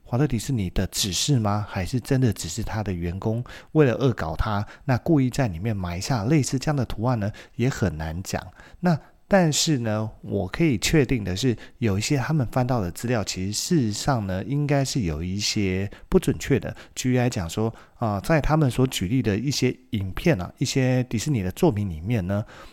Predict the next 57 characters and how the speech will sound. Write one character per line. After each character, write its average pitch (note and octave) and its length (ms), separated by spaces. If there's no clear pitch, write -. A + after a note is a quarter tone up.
啊， G#2 260
有 F#2 220
一 A2 40
些 D3 140
其 G2+ 260
实 - 0
是 A#2 160
在， - 220
呃， A2 240
华 G#2+ 160
特 C3 100
迪 G#2+ 120
士 - 120
尼 G2+ 200
已 A#2 100
经 A#2 180
过 C#3+ 220
世 B2+ 140
后 A2+ 160
才 F#2+ 160
推 C#3 200
出 B2 220
的 G#2 240
影 G2 240
片。 F#2+ 240
那 C3 240
就 - 120
好 F2 140
玩 E2+ 140
了， D#2+ 160
如 C3+ 140
果 B2 200
他 A#2+ 300
是 A#2+ 240
属 F#2 240
于 E2+ 160
这 A2 140
些 G#2+ 160
秘 B2+ 160
密 A#2 140
组 F2+ 220
织 - 200
的 F#2 160
成 F#2 320
员， E2+ 240
如 C3 260
果 G#2 240
是 B2+ 180
他 A2+ 240
指 A2+ 240
使 F#2+ 160
这 F#2+ 160
些 G2+ 240
动 B2 160
画 G#2+ 240
师 G2 260
在 A2 240